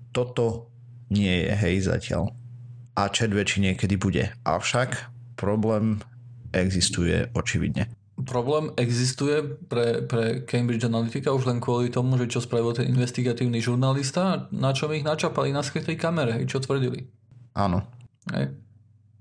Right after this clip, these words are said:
Speaker 2: To je podľa mňa dosť na to, aby sme vedeli, že OK, Cambridge Analytica sú hajzlíci, hej, a že mali by možno, že za to ísť sedieť minimálne niektorí tam ľudia. A to, že Facebook má vaše dáta,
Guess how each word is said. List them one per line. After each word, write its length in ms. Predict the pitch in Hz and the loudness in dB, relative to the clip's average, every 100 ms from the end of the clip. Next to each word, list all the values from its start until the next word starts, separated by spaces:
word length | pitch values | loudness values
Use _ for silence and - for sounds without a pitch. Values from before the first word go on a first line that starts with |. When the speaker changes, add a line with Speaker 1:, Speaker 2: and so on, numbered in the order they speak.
| - - - | -18 -10 -2
Speaker 2:
To 100 | 170 | -2
je 100 | 170 | 0
podľa 200 | 156 143 | 0 2
mňa 120 | 139 | 2
dosť 220 | 139 131 | 2 4
na 140 | 123 123 | 2 2
to, 140 | 123 | 2
aby 160 | 113 113 | 0 0
sme 180 | 113 113 | 0 2
vedeli, 380 | 113 117 113 | 2 2 2
že 120 | 110 120 | 0 0
OK, 320 | 127 120 113 | 0 0 -2
Cambridge 380 | 120 113 113 113 | 0 0 0 0
Analytica 540 | 113 113 117 117 113 | 0 0 -2 -2 -4
sú 160 | - 117 | -2 -2
hajzlíci, 540 | 113 110 117 120 156 151 | -2 0 -2 0 -2 -2
hej, 200 | 131 160 - | -2 -4 -6
a 120 | - - | -6 -4
že 160 | 110 | 0
mali 260 | 110 110 113 | 0 2 0
by 240 | 107 110 | 0 0
možno, 320 | 110 110 110 | 2 0 0
že 160 | 110 117 | 0 0
za 140 | 110 | 0
to 140 | 107 117 | 0 0
ísť 200 | 110 101 113 | 0 0 0
sedieť 340 | 104 120 156 | 0 0 0
minimálne 580 | 120 113 120 127 139 156 | 0 0 2 2 2 2
niektorí 480 | 127 123 - 151 147 | 0 0 -2 -2 0
tam 240 | 139 135 | 2 2
ľudia. 400 | 135 139 156 180 - _ _ - - _ _ _ _ _ - | 2 2 0 0 -6 _ _ -18 -18 _ _ _ _ _ -6
A 140 | 113 107 110 110 113 - - - - _ | 0 2 2 2 0 -4 -18 -20 -20 _
to, 120 | - 135 | -2 0
že 120 | 131 131 | 2 0
Facebook 420 | 131 127 123 123 | 2 2 2 2
má 180 | 117 113 | 2 2
vaše 260 | 110 - | 0 -2
dáta, 640 | 107 117 156 123 117 - | 0 0 2 0 -2 -4